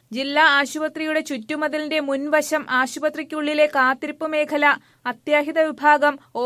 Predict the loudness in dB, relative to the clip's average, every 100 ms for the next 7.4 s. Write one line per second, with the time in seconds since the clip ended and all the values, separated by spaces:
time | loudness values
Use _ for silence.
0 | -2 -2 -4 -4 2 2 4 0 -2 -4
1 | -2 -2 0 0 0 -2 -2 0 2 4
2 | 2 6 4 4 -2 -8 -4 0 2 2
3 | 4 4 2 -4 -6 -4 -4 -6 -8 _
4 | _ _ -2 0 0 -2 -4 -4 -6 -4
5 | 0 2 2 2 -2 -2 -2 -2 -4 -2
6 | -2 -2 -4 -10 _ _ -10 -10 -8 -6
7 | -2 -2 -2